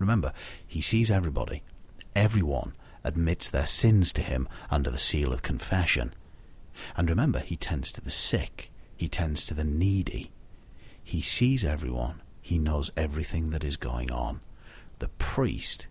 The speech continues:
is the heart of the village. Beyond your normal worship in the local church, there's always those more pious people who may want to go a little further, literally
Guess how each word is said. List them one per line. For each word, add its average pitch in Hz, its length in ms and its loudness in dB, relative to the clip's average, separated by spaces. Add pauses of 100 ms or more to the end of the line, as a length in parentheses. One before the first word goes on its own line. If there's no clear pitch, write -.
(500)
is 82 220 0
the 80 100 -6
heart - 580 -4 (240)
of 64 140 -6
the 62 60 -8
village. - 520 -6 (2500)
Beyond 131 400 6
your 90 140 4
normal 90 420 6
worship 62 600 -2 (180)
in 76 120 -2
the 67 60 -2
local 71 380 -4
church, - 580 -2 (420)
there's 127 140 2
always 156 400 4
those 117 280 2
more 110 240 4
pious 147 580 6
people 90 480 2 (200)
who 101 120 4
may 101 160 4
want 95 240 2
to 92 80 -2
go 90 140 2
a 82 80 2
little 82 220 -2
further, 64 680 -2 (540)
literally 80 720 2